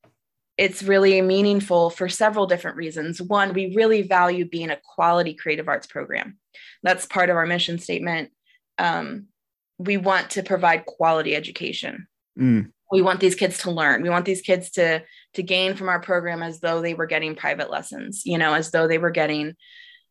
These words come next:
Speaker 1: um, the best kind of education that just
Speaker 2: Yeah.
Speaker 1: isn't available to them because they're in these situations that
Speaker 2: Sure.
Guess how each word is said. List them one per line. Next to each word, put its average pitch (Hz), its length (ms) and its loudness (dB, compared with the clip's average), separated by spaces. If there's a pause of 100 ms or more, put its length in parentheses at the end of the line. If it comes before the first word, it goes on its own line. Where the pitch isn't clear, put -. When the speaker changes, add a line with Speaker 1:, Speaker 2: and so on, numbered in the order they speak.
(320)
Speaker 1:
um, 185 440 -4 (260)
the 185 140 2
best 170 580 -2 (120)
kind 170 200 -2
of 160 120 0
education - 800 -6 (140)
that 180 160 0
just 196 220 2
Speaker 2:
Yeah. 190 40 0
Speaker 1:
isn't 196 200 -2
available 185 400 2
to 170 80 -6
them 160 180 -2
because 170 280 -6
they're 165 200 0
in 156 120 -6
these 151 200 -8
situations - 760 -8 (320)
that 143 240 0
Speaker 2:
Sure. - 120 -20